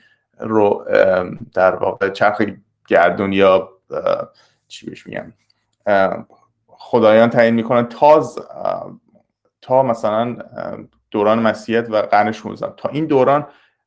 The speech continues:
اه، خب چی شد؟ یعنی چی شدش که ما وا-، دیگه از اون فاصله گرفتیم، از اون نگاه؟ اه، میگه که این بریک از، اه، در واقع دو خ-، عصر روشنگری و دوره رشنالیزم و خردگرایی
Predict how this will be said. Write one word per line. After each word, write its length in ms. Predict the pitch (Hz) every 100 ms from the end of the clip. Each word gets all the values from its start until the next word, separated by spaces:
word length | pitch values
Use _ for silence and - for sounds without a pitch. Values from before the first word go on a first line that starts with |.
| _ -
اه، 260 | 95 120
خب 160 | - -
چی 200 | - -
شد؟ 200 | - 101
یعنی 140 | 101
چی 180 | 226 143
شدش 260 | 143 135 -
که 60 |
ما 120 | 120
وا-، 340 | 110 107 - -
دیگه 420 | 101 - 107 104 - -
از 220 | 110 107
اون 160 | 123
فاصله 460 | 113 - 104 - 107
گرفتیم، 300 | 101 95 -
از 160 | 98 95
اون 180 | 92
نگاه؟ 460 | 92 98 123 151 - - - _ _ -
اه، 100 | 113
میگه 240 | 117 139
که 160 | - 170
این 320 | 165 160 131
بریک 340 | 135 156 156 - -
از، 420 | 120 123 113 104
اه، 300 | 104 104 101
در 300 | 98 104 104
واقع 680 | 101 104 104 120 135 139 - - _ _ _ 127
دو 100 | 120
خ-، 180 | - -
عصر 360 | 120 - -
روشنگری 840 | 127 107 - 101 101 98 98 117 131 - 104 98
و 80 | 101
دوره 440 | 98 104 104 117
رشنالیزم 840 | 113 98 - 104 92 92 95 117 123
و 80 | 104
خردگرایی 840 | - 101 92 - 101 98 131 175